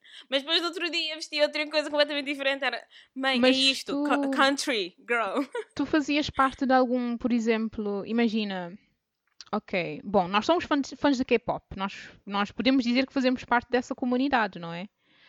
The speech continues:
Speaker 2: Ahm, porque quando eu estou a dizer, por exemplo, tu estás a falar de vestir-te assim, isso tudo, mas, por exemplo, quando tu vestias de roqueira, tu sentias que fazias parte da comunidade dos roqueiros e isso tudo, percebes?
Speaker 1: Yeah.
Speaker 2: Hum.
Speaker 1: Yeah,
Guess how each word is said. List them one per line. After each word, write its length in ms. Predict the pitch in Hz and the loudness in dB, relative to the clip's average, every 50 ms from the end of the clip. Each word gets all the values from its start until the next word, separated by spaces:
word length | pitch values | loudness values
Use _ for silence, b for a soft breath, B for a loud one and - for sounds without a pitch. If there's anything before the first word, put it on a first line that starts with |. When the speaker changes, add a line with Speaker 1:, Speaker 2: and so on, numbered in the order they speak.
| b b b b b b _ _ 214 | b b b b b b _ _ -2
Speaker 2:
Ahm, 840 | 214 214 208 208 208 208 202 202 202 202 202 202 196 196 190 - 214 _ | 0 0 0 0 0 0 -2 -2 -4 -4 -6 -8 -8 -10 -10 -14 -6 _
porque 160 | - 233 - _ | 0 0 2 _
quando 140 | - 294 294 | 4 4 4
eu 40 | 311 | 4
estou 120 | - 294 | 4 4
a 20 | |
dizer, 260 | 254 269 233 233 220 - | 2 4 2 2 0 0
por 140 | - - | -2 -6
exemplo, 360 | 226 214 214 202 190 190 - - | -4 -2 -2 -2 -4 -6 -10 -10
tu 80 | - 208 | -12 0
estás 220 | - 254 254 247 | 2 2 4 4
a 40 | 269 | 2
falar 260 | - 247 240 247 233 | 2 4 4 4 2
de 400 | 208 220 233 220 220 214 208 202 202 | 0 -2 0 0 0 0 -2 -2 -4
vestir-te 640 | 175 175 - - - - 269 277 269 240 - - 202 | -6 -8 -10 -8 0 2 4 4 4 2 2 -2 -4
assim, 640 | 196 - - - 254 277 269 254 240 226 220 214 | -4 -4 -4 -2 0 2 2 2 2 0 -2 -4
isso 160 | 202 202 - _ | -6 -8 -6 _
tudo, 260 | 254 254 247 220 226 | 0 0 2 2 2
mas, 160 | 220 214 - | 2 0 -2
por 140 | - - 214 | -2 -6 -2
exemplo, 400 | 202 233 226 208 196 - 208 202 | 0 0 0 0 0 -2 -4 2
quando 220 | - 254 247 247 | 4 4 4 6
tu 100 | - 240 | 4 2
vestias 400 | 202 226 226 - - 240 247 208 | 0 0 -4 -2 0 0 0 0
de 60 | - | 0
roqueira, 480 | 214 - 233 226 - 240 214 202 185 190 | 2 2 2 2 4 2 2 2 2 -4
tu 180 | - - 220 202 | -4 -4 -4 -4
sentias 500 | - - 233 220 - - 240 220 208 - | -2 -2 -4 -4 -2 -4 -2 -2 -2 -2
que 80 | - | -2
fazias 340 | - - 214 196 208 208 - | -4 -4 -4 -2 -2 -4 -4
parte 340 | - - 196 185 - _ 214 | -4 -6 -6 -6 -6 _ -10
da 80 | 180 208 | -10 -8
comunidade 680 | - - 220 214 208 208 208 202 180 180 190 180 - _ | -6 -4 -4 -4 -4 -2 -2 -2 -2 -4 -4 -6 -12 _
dos 120 | - 202 | -10 -6
roqueiros 600 | - 208 185 - - - 220 208 196 180 185 180 | -4 -4 -6 -4 -2 -2 -2 -2 -2 -6 -8 -10
e 60 | 185 | -10
isso 120 | 190 - _ | -12 -12 _
tudo, 220 | - 214 202 190 | -8 -8 -8 -8
percebes? 460 | - - - 220 196 180 180 - - _ b b b b b | -10 -4 -4 -4 -4 -4 -8 -12 -20 _ b b b b b
Speaker 1:
Yeah. 800 | 226 247 294 320 349 381 392 359 269 220 202 185 170 151 139 135 135 147 _ | -16 -14 -12 -8 -6 -4 -2 -2 0 0 -2 -2 -4 -6 -10 -12 -20 _ _
Speaker 2:
Hum. 520 | 185 185 190 196 208 220 220 220 214 208 208 | -12 -10 -8 -6 -6 -4 -4 -4 -6 -6 -6
Speaker 1:
Yeah, 460 | 214 226 254 285 320 349 349 269 214 | -6 -4 -4 -4 -4 -2 -2 -2 -2